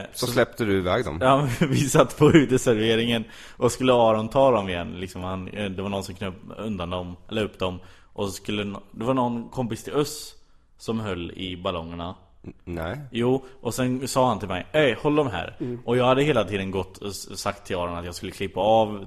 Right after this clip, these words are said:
Speaker 2: mm, liksom, trådarna så att den skulle åka upp och allt sånt.
Speaker 3: Mhm.
Speaker 2: Så helt plötsligt är det en kille som ger mig ballongerna.
Speaker 3: Mhm.
Speaker 2: Eh, och jag är ju lite onykter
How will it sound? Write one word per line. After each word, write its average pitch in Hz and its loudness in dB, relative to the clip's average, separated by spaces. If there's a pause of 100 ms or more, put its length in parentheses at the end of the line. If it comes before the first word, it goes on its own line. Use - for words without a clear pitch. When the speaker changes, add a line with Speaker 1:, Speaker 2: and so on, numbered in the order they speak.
(140)
Speaker 2:
mm, 101 -8
liksom, 87 -10
trådarna 101 -4
så - -14
att 87 -12
den 90 -10
skulle 87 -8
åka 82 -10
upp 120 -4
och 95 -4
allt - -8
sånt. 90 -10 (100)
Speaker 3:
Mhm. 127 -10
Speaker 2:
Så 117 -2
helt 131 2
plötsligt 123 -2
är 101 0
det 104 -2
en 104 -2
kille 98 -6
som 104 -10
ger 147 2
mig 95 -4
ballongerna. 104 -2 (140)
Speaker 3:
Mhm. 147 -8 (320)
Speaker 2:
Eh, 87 -4 (240)
och 117 0
jag 104 4
är 107 2
ju 107 0
lite 92 -4
onykter 90 -6